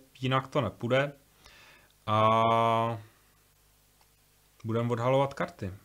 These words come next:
Otázkou, kam chceme jít, no. Eh, jako mám docela dost karet na ruce, i s docela velkou silou. Tady Nikolás má sílu čtyři, takže bych si troufnul na ten zásobovací konvoj.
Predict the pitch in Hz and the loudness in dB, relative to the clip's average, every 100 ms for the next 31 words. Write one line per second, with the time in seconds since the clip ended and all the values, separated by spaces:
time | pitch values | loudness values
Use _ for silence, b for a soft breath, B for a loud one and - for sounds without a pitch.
0 | - 110 117 113 - 127 - 131 - 147 | -18 -8 -6 -6 -6 -6 -2 -2 -2 -2
1 | 147 147 147 156 98 85 87 107 - _ | 0 2 0 -2 -6 -6 -6 -10 -16 _
2 | _ B B B B B B B B B | _ B B B B B B B B B
3 | B B B _ _ _ - 190 196 196 | B B B _ _ _ -4 2 4 6
4 | 190 185 185 180 175 165 156 147 135 - | 6 6 4 4 2 0 -2 -4 -8 -14
5 | - - 135 - 247 190 139 147 - 202 | -14 -4 -4 0 2 4 4 2 0 0
6 | 113 104 - 90 110 - - 151 156 156 | 0 -6 -6 -4 -4 -6 -4 -2 0 -2
7 | 156 151 156 156 156 147 147 123 - 113 | 0 0 0 -4 0 2 2 0 -6 -6
8 | 107 151 143 139 139 156 - - 110 131 | -2 0 2 0 -2 -2 -2 0 2 2
9 | 151 156 151 131 131 110 127 123 120 135 | 2 0 -2 -4 -4 -4 -2 -2 -2 -2
10 | 131 - - 123 123 123 - - _ - | -2 -2 -4 -4 -4 -4 -6 -10 _ -8
11 | 95 104 147 147 147 143 143 - - _ | -6 -2 0 2 2 -2 -8 -16 -20 _
12 | _ _ _ _ _ _ _ _ - 101 | _ _ _ _ _ _ _ _ -12 -8
13 | 104 104 107 123 - 127 110 107 - 117 | -4 -4 -4 -6 -4 0 0 0 -2 -2
14 | 117 110 110 117 107 92 - 113 110 110 | -2 -2 -2 -4 -2 -2 -4 -6 -4 -4
15 | - 110 - 101 127 151 147 147 147 | -6 -10 -8 -6 -2 -2 0 -2 -4